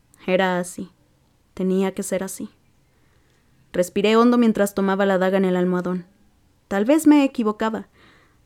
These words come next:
Tal vez me equivocaba trágica, dolorosamente. Pero había una leve sonrisa en los labios de Tamlin cuando me puse frente a él, la daga de fresno en la mano. El destino existía,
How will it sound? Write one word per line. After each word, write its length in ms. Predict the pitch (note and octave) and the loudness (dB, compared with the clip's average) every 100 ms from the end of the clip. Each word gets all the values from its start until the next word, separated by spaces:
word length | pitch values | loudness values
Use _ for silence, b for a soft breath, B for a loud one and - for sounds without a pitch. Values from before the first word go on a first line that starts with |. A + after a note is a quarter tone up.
| _ | _
Tal 200 | - F#3 | -2 0
vez 260 | G3 A3 A3 | 2 0 0
me 160 | G#3 G3 | 0 0
equivocaba 680 | F#3+ F#3 F3+ F#3 F#3+ F#3+ - | -2 -2 -2 0 -2 -2 0
trágica, 680 | G3 G3+ - - - G3 - _ _ _ _ | 0 0 -2 -14 -16 -20 -20 _ _ _ _
dolorosamente. 960 | F#3+ F#3 F3+ F#3+ F#3+ F#3 F3+ F#3 - G3 _ _ _ _ _ _ _ _ _ _ | -4 0 0 0 -2 -4 -4 -8 -12 -20 _ _ _ _ _ _ _ _ _ _
Pero 160 | F3+ F3 | -2 0
había 200 | F#3 G3 | 2 2
una 160 | G#3 | 4
leve 180 | G3+ G3 | 2 2
sonrisa 540 | - F#3+ F3+ G3+ - | -2 -4 -4 -4 -4
en 80 | F#3 | -4
los 120 | F3+ | -4
labios 260 | F#3 F#3+ G3+ | -4 -4 -4
de 100 | F#3+ | -4
Tamlin 400 | G3 G3 G3 F#3 | -2 0 0 -2
cuando 220 | F3+ F#3 | -2 -2
me 120 | F#3 | -2
puse 240 | F3+ G#3+ A3+ | -4 -6 -4
frente 320 | G#3+ G3 F#3+ | -4 -4 -2
a 100 | F#3 | -4
él, 160 | F#3+ - _ _ _ _ _ - | -6 -12 _ _ _ _ _ -10
la 100 | F3 | -4
daga 240 | F3 F#3+ | -2 0
de 80 | F#3 | -2
fresno 460 | F#3 F#3+ F#3+ F#3+ | -2 -2 -2 -4
en 80 | F3+ | -2
la 80 | F3+ | -2
mano. 360 | F#3 F#3 G3 - _ _ _ _ _ _ _ _ _ | -2 -6 -10 -16 _ _ _ _ _ _ _ _ _
El 120 | F#3 F3+ | -6 -2
destino 380 | F#3+ - B3 | -2 0 0
existía, 580 | B3+ - G#3 - G3 G#3 | 0 -4 -6 -8 -10 -12